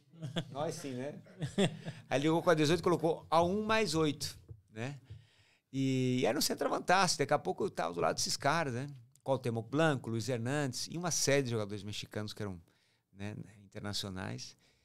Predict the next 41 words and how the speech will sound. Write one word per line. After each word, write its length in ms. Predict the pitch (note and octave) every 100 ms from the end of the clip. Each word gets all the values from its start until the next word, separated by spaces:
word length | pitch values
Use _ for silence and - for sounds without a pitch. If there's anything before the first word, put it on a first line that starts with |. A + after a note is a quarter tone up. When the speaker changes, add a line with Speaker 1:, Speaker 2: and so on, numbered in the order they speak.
| _
Speaker 2:
Foi 140 | D3
um 40 | D3+
tempo 160 | E3
muito 220 | D#3+ F#3 D#3+
bom 160 | D3+
também, 240 | C#3+ D3 D#3
fomos 220 | C3 A#2
campeões 720 | A#2+ A2 B2+ D3+ D#3 C#3 -
mexicanos, 580 | - - - C3 C3 -
semifinalistas 640 | - A#2 A2+ G#2+ G#2 G#2
da 60 | -
Copa 160 | F#2
Libertadores. 800 | F#2+ F#2 - - A2 C3+ C3 -
E 60 | -
de 100 | D#3+
lá 160 | F3 F#3+
eu 80 |
fui 140 | - F#3
pro 160 | F3
Bari 260 | D#3 C3 B2
da 100 | B2+
Itália, 440 | B2+ C3+ E3 D#3 A#2+
o 40 |
Bari 240 | - A2 G#2+
me, 200 | G2+ F#2
me 80 | -
comprou. 520 | - A2+ G#2+ B2+ D#3 D#3+ _ _ _ _ _ _ _ _ _
Foi 180 | C#3 C#3
um 40 |
tempo 280 | - B2+ B2
já 140 | A#2 A2+ A2 G#2+ G#2
mais 440 | A#2 A#2+ F#2+ -
desafiador, 840 | A2+ G2 A#2+ - A2 G2+ D3 F3 C3+ G2+ _ _
caímos 300 | - A2+ A2+
de 40 | F#2
divisão, 640 | G#2+ G#2 A2+ D#3 E3 C#3 G#2+ _
tomamos 220 | G2+ G#2
umas 140 | G#2+ -
porradas 380 | A2 G2+ A2 F#2+
dos 40 |
torcedores, 540 | A2 G2 G2 A#2+ A2